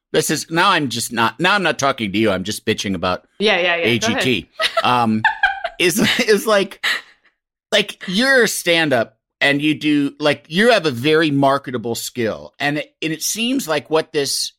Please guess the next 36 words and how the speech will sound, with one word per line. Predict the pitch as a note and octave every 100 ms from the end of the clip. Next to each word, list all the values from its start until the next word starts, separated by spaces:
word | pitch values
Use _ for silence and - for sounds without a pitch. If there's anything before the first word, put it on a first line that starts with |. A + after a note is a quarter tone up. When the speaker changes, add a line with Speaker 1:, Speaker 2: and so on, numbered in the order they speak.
| -
Speaker 1:
is | B2+ A#2+
aiming | D#3+ G#3 A3+ E3+
towards, | - C3+ A#2+ -
kind | - D#3+
of | C#3+
like | C3+ B2
a |
Vegas | G2 F2+ C#3 B2+ G2 D2+ - -
kind | - G2 F2
of. | E2 D2 -
Speaker 2:
That's | B3+ B3+
what | A3 G#3
it | E3+
was. | G#3 F3 G#2+ - -
Speaker 1:
Yeah. | - D#3
Speaker 2:
Yeah. | D3+ A#2 - -
And | G#3+
I | G#3+
Speaker 1:
And, | - C#3+
Speaker 2:
think, | C4 -
Speaker 1:
like | - - -
Speaker 2:
yeah, | G#3+ F#3
I | C#3+ D#3+
think | A#3+ A#3+
that | F#3+ F3+
the | D#3+
winner | D#3+ E3+ F3+ D#3+
got, | D3+ F3 G#3+ - - _ _ _ - - -
part | G3 G#3+
of | G3
the |
prize | D#3+ - G3 A3 E3 D3 - -
was | - D3
you | D#3
got | D3+ D3+
a | D3 C#3 C3